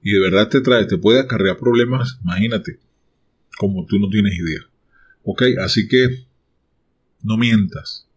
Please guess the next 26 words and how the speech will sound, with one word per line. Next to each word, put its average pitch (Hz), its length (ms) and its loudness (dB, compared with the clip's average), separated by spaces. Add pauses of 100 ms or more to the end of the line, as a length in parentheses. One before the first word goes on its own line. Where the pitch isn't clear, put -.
(840)
No 110 60 -2
hay 117 80 2
nada 143 160 4
mejor 110 300 2
que 127 80 4
ir 123 80 0
por 123 120 2
la 104 120 4
verdad 87 380 -2 (560)
y 107 140 2
asumir 101 440 0
sus 120 160 -2
consecuencias. 104 680 0
Si 101 360 -2
esto 113 260 0
te 131 100 0
va 110 160 4
a - 20 -2
hacer 117 280 -4
que 113 80 0
la 104 120 2
persona 107 360 -6
se 110 140 0
moleste 98 520 2
por 85 240 -12
ser 104 200 -4